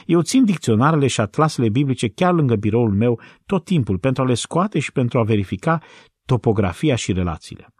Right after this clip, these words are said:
Și scriind Biblia de studiu, eram acolo cu mica mea riglă, știți, chestii de scală, măsurând distanța de la un sat la altul. Pe tot parcursul Vechiului Testament am mers de aici până acolo și am mers de aici până acolo. Astfel că puteți spune, „Bine, asta e atât de departe și asta e acolo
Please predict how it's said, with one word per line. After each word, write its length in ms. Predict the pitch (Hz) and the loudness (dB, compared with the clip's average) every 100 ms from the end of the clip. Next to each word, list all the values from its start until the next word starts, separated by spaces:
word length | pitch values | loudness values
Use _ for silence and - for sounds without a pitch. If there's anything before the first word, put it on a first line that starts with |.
| _ _ - - - | _ _ -20 -20 -10
Și 160 | - 175 | -2 -2
scriind 340 | - 175 254 | 0 2 4
Biblia 300 | 170 160 139 | 2 2 2
de 120 | 107 | 0
studiu, 360 | 98 - 82 90 | -2 -4 -4 -2
eram 220 | 123 175 | 0 0
acolo 300 | 147 175 156 | 0 0 0
cu 120 | - | 0
mica 300 | 101 156 113 | 0 0 0
mea 200 | 107 113 | 2 2
riglă, 320 | 110 98 67 - | 2 -2 -6 -12
știți, 460 | - 123 - - _ _ _ _ - | -8 -8 -8 -14 _ _ _ _ -4
chestii 280 | 165 - 101 | -2 -2 -2
de 100 | 101 | -4
scală, 440 | - 123 87 73 _ - - - | -2 -2 -2 -6 _ -20 -20 -4
măsurând 420 | 135 - 147 202 | -2 0 2 2
distanța 480 | 139 113 165 175 131 | 2 0 0 0 0
de 100 | 113 | 0
la 80 | 107 | 2
un 100 | 98 | 0
sat 240 | - 123 | -2 -4
la 140 | 107 92 | -2 -4
altul. 280 | 80 - - _ _ - - | -6 -12 -20 _ _ -20 -8
Pe 100 | - | -4
tot 180 | 160 247 | 0 0
parcursul 440 | 147 - 170 - | 0 0 -2 0
Vechiului 320 | 110 143 123 110 | 0 0 0 0
Testament 540 | 107 - 92 139 147 - - - | -2 -2 0 0 0 -8 -20 -4
am 160 | 113 | 2
mers 180 | 110 120 | 2 2
de 100 | 104 | 0
aici 240 | 101 156 - | 0 -2 -2
până 180 | 101 | -4
acolo 440 | 87 - 156 143 135 - - | -4 -2 0 0 -4 -12 -14
și 140 | - | -6
am 120 | 90 | -2
mers 380 | 95 123 117 - _ _ | 0 0 0 -6 _ _
de 100 | 95 | -4
aici 260 | 104 117 | -2 -2
până 180 | - 95 | -4 -4
acolo. 380 | 90 - 69 - _ _ - - - | -4 -6 -12 -12 _ _ -20 -20 -4
Astfel 280 | 180 - 202 | -2 0 0
că 120 | 160 | 0
puteți 300 | 143 127 185 | -2 0 -2
spune, 300 | - 139 110 | 0 2 2
„Bine, 340 | 92 196 120 - | 2 0 0 0
asta 260 | 180 - | -2 0
e 80 | 151 | 0
atât 260 | 123 - 220 | 0 -2 -2
de 80 | 196 | 0
departe 480 | 180 165 156 131 117 | 0 0 -2 -2 -4
și 120 | 113 | -4
asta 200 | 104 104 | -4 -4
e 60 | |
acolo 400 | 113 - 185 151 | -4 -2 0 -2